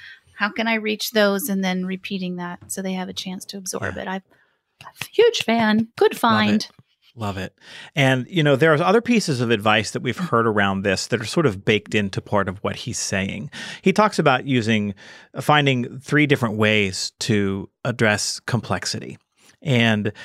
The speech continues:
Speaker 2: one of the things that I have heard for years that has served me well is that we will reach most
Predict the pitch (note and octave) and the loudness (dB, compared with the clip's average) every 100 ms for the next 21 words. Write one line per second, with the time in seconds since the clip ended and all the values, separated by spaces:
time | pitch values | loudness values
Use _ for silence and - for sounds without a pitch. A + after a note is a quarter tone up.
0 | - - C3 E3 D#3 C#3 B2+ A2 A#2 A2 | -20 -2 2 4 4 4 0 2 2 4
1 | A2+ G2+ A2 G#2+ - A2+ G#2 G#2 G2 F#2+ | 2 2 0 0 0 -4 0 0 0 -2
2 | - A2 G#2+ - B2 G#2+ A2+ A2 G#2+ A2+ | -4 0 0 0 0 0 -2 -4 0 2
3 | A2 G2+ A2+ G2 A2 G#2 - - - - | 2 0 -2 2 2 2 -2 -12 -18 -20
4 | _ _ - A#2+ C#3 D3 C#3+ C#3 - _ | _ _ -12 0 2 4 4 2 -4 _
5 | _ _ _ _ _ _ _ _ E3+ C#3+ | _ _ _ _ _ _ _ _ 2 4
6 | C#3+ C#3 E3 - C#3 B2 | 4 4 2 2 2 2